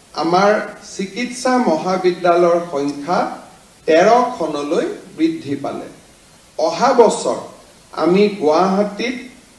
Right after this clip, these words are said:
আমাৰ ৰাজ্যৰ চৈধ্যতম, অৰ্থাৎ নাম্বাৰ fourteen medical কলেজখনো গুৱাহাটীত আমি আৰম্ভ কৰিম, যাক আমি প্ৰাগজ্যোতিষপুৰ medical কলেজ বুলি ইতিমধ্যে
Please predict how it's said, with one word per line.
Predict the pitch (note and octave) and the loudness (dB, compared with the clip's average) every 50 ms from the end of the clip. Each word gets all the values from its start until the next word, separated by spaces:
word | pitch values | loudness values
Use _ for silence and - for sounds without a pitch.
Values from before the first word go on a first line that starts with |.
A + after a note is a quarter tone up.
| _ | _
আমাৰ | - D3 E3 D#3+ F3 F#3+ G#3 A3 G#3 | -6 -4 0 0 2 4 4 4 4
ৰাজ্যৰ | F3 D3+ D#3 D#3+ E3 - - - G3+ G#3+ A3+ C4 D4 - - - - - - - - - - - - | 4 2 2 0 -2 -4 -2 0 2 4 4 2 0 -2 -8 -14 -18 -20 -20 -20 -20 -16 -12 -6 -4
চৈধ্যতম, | F#3+ G3 G3+ F#3+ G3 F#3+ G3 G#3 A3+ B3+ B3+ B3+ B3+ B3+ B3+ - - - - - - - - - F#3+ F3 E3 C#3 B2 G#2+ - - - - - - - - | -2 -2 -2 -2 -4 -2 0 2 4 4 4 2 2 -2 -6 -12 -16 -20 -20 -20 -20 -20 -4 0 0 2 2 0 -2 -6 -8 -14 -18 -20 -20 -20 -16 -6
অৰ্থাৎ | - D#3 D#3 D#3 - F3+ F#3+ F3+ F3+ F#3 - - - - - - | -6 -4 -4 -4 -4 -2 0 0 0 -2 -6 -12 -16 -20 -12 -8
নাম্বাৰ | C#3+ C#3+ D3+ E3 E3+ F#3 F#3+ G3+ F#3+ - - - | -6 -6 -6 -2 -2 -2 -2 -2 -4 -6 -4 -2
fourteen | F3 E3 D#3+ - - - B3 A3 E3+ - - - - - - - - - _ _ _ | -2 -2 -2 -4 -4 -4 -2 -2 -2 -4 -8 -12 -16 -20 -20 -20 -20 -20 _ _ _
medical | B2 C3 D3 D#3+ D#3+ G3+ G#3+ - G#3+ A3 G#3+ G#3 | -6 -4 -4 -4 -4 -4 -4 0 2 4 4 4
কলেজখনো | G#3 - D#3+ D#3 E3 E3+ E3+ E3+ - - - E3 E3 F3+ A3 C4+ D4 - - | 4 2 2 4 4 2 2 0 -4 -8 -6 -4 -4 -2 -4 -4 -6 -10 -6
গুৱাহাটীত | - D3 D3+ D#3 E3 E3 E3 E3+ E3+ E3+ E3+ - D#3+ | -4 -2 0 0 0 -2 -4 -4 -4 -6 -6 -4 -4
আমি | D#3 D#3 D#3+ D#3+ D#3+ | -4 -2 -2 -2 -2
আৰম্ভ | C3+ B2+ C3 C#3+ D3 D3 D#3 - D#3+ E3 E3 - | -2 -2 -4 -4 -4 -6 -6 -4 -4 -4 -4 -4
কৰিম, | E3+ F3 G3+ B3 D4 E4 - - - - - - - - - | -4 -4 -2 -2 -4 -6 -8 -10 -16 -20 -20 -20 -20 -8 -2
যাক | - E3+ F#3+ A#3 - - - | 2 2 2 2 0 0 -2
আমি | F3 D#3 D#3+ E3+ G3 - - - - - - - - - | -2 0 2 2 0 0 -4 -8 -12 -16 -20 -20 -4 0
প্ৰাগজ্যোতিষপুৰ | E3+ F3 G3 A3+ A3+ G3 F#3+ G3+ G#3 G3+ - G3 G3 F#3 - - - F3 F3+ F3 | 2 2 2 2 -2 -4 -6 -8 -8 -8 -6 -6 -6 -6 -8 -4 -2 0 0 0
medical | E3 D#3+ C#3+ C#3 D3+ D#3+ D#3+ D#3+ D#3 D#3 D#3 - | 0 -2 -4 -4 -6 -6 -2 -2 -2 -2 -2 -4
কলেজ | - C3+ C3 C3+ C#3 D3 C#3+ - - | -4 -4 -4 -4 -4 -6 -8 -10 -10
বুলি | C3+ D#3 F3 G3 C4 - - | -8 -6 -6 -6 -6 -8 -8
ইতিমধ্যে | - B2 C#3+ D3+ D3 D3 D3 C#3+ C#3 - E3+ G#3 | -8 -8 -10 -10 -8 -8 -8 -8 -8 -6 -6 -6